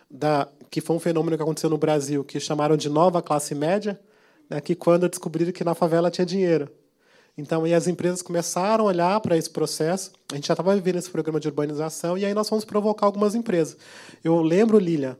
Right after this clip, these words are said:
a Lília da Fundação Via Varejo, eu fui numa festa, e tava lá o seu Rafael e o seu Michel Klein, Casas Bahia, e eu falei, "Por que que você não monta uma loja lá em Paraisópolis?" Ele olhou pra mim assim, "Me arruma um terreno." Eu falei, "Eu arrumo." Aí nós montamos.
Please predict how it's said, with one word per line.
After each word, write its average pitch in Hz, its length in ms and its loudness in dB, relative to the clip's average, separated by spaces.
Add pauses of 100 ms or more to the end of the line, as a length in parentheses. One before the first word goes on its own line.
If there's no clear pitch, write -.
a 139 80 -8
Lília 156 240 0
da 151 140 0
Fundação 151 420 0
Via 147 140 4
Varejo, 156 480 4
eu 151 100 6
fui 180 160 2
numa 175 220 2
festa, 190 480 0 (760)
e 151 200 0
tava 175 240 4
lá 170 100 6
o 175 60 4
seu 175 100 0
Rafael 170 480 2
e - 40 4
o - 20 0
seu 190 120 -4
Michel 180 360 0
Klein, 170 380 -2
Casas 143 280 -8
Bahia, 151 420 0 (360)
e 175 40 4
eu 202 60 8
falei, 254 240 4
"Por - 80 -4
que 339 80 -8
que - 80 -6
você 370 80 2
não 370 160 6
monta 294 240 4
uma 254 140 4
loja 240 260 4
lá 233 100 2
em 240 60 0
Paraisópolis?" 190 720 2
Ele 196 120 4
olhou 202 120 4
pra 208 60 -4
mim 214 80 -2
assim, 254 140 -2
"Me 269 40 2
arruma 311 220 8
um 359 40 2
terreno." 269 420 4
Eu 233 40 -4
falei, 240 180 -2
"Eu 302 60 2
arrumo." 240 460 2
Aí 185 80 -8
nós 214 100 0
montamos. 214 540 -4